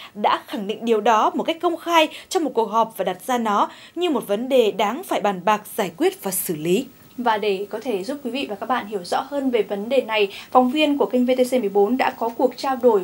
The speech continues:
Speaker 2: với Phó Giáo sư, Tiến sĩ Xã hội học Trịnh Hòa Bình, là Giám đốc Trung tâm Điều tra Dư luận Xã hội thuộc Viện Khoa học và Xã hội. Mời quý vị và các bạn cùng theo dõi.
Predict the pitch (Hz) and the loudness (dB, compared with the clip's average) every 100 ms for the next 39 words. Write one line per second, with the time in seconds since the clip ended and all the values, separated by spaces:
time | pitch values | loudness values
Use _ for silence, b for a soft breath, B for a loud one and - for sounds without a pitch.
0 | 175 190 208 - 214 214 214 - 277 254 | -2 -2 -2 -4 -6 -4 -6 -2 -2 -2
1 | 254 220 240 240 - 262 294 302 269 294 | 0 0 0 -6 -6 -4 -2 0 2 4
2 | 254 214 - 262 247 220 240 208 B B | 2 0 -2 -2 0 4 4 2 B B
3 | 247 226 220 208 240 339 359 294 254 262 | 4 6 4 -2 2 0 0 -4 -2 0
4 | 254 240 233 196 - 247 233 233 226 226 | 2 2 2 0 2 2 4 0 0 0
5 | - 262 262 - - B 233 196 - - | 0 0 4 4 2 B -4 -2 -4 -2
6 | 233 214 - 190 185 233 254 - B B | -4 -4 -8 -10 -6 0 4 2 B B
7 | 233 214 269 208 226 247 247 202 226 226 | -2 0 -6 -6 -8 -8 -8 -10 -6 -4
8 | 233 | -4